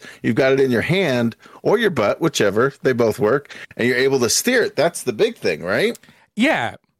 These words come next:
Speaker 1: This motion. <laughs>
Speaker 2: But then you have to, like, take into account, like, you know,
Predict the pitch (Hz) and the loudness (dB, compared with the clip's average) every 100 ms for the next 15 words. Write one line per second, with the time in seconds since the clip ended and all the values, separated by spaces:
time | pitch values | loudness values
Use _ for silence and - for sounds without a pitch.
0 | _ _ _ - 92 - 90 82 - 90 | _ _ _ -4 -2 -2 -4 -4 -6 -14
1 | 87 175 - - - - _ - 202 269 | -8 -10 -8 -12 -12 -20 _ -4 2 2
2 | 262 247 226 - 180 160 131 156 160 160 | 4 4 2 0 0 0 0 -4 -6 -2
3 | 143 127 131 139 131 117 117 98 - - | -2 -2 -4 -4 -4 -6 -6 -8 -12 -20
4 | _ _ _ _ _ 143 123 101 92 | _ _ _ _ _ -6 -4 -4 -8